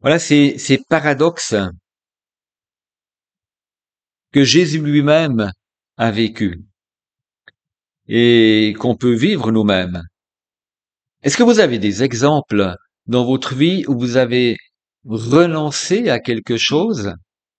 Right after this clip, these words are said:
Vous avez abandonné quelque chose ?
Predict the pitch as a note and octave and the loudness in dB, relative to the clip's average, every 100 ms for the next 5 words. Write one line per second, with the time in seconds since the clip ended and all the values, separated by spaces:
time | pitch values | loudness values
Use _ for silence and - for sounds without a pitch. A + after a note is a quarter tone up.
0 | _ _ _ _ _ _ _ _ _ A#2+ | _ _ _ _ _ _ _ _ _ -2
1 | B2 A2 B2 - - D#3+ D#3 E3+ D#3 D#3 | 0 2 0 -2 -4 0 2 2 0 0
2 | D#3+ F#3 D#3 C#3 C#3+ C3+ C#3+ D3+ G3 | -2 -4 -4 -4 -6 -4 -2 -2 -4